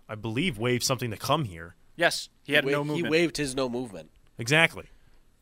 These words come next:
Speaker 1: Put up numbers, produced. You saw the best of Jack Eichel. You saw the best of Jeff Skinner. That's a duo you need to keep together. Heaven forbid, what would have happened July one? He goes to X team here,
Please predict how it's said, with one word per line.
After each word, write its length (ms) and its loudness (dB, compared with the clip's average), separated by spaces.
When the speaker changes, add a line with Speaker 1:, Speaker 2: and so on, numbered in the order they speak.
Speaker 1:
Put 220 10
up 160 10
numbers, 540 2
produced. 760 0
You 160 -6
saw 260 4
the 80 0
best 340 4
of 60 -4
Jack 280 2
Eichel. 380 -2
You 100 -10
saw 180 -2
the 80 -6
best 260 2
of 80 -4
Jeff 200 -4
Skinner. 300 -6
That's 220 0
a 60 -2
duo 280 2
you 160 -6
need 360 -8
to 80 -12
keep 300 -10
together. 440 -10
Heaven 260 2
forbid, 380 -2
what 180 -4
would 100 -6
have 100 -8
happened 340 -6
July 280 0
one? 320 -6
He 140 -2
goes 320 2
to 220 -6
X 260 -2
team 280 -6
here, 280 -10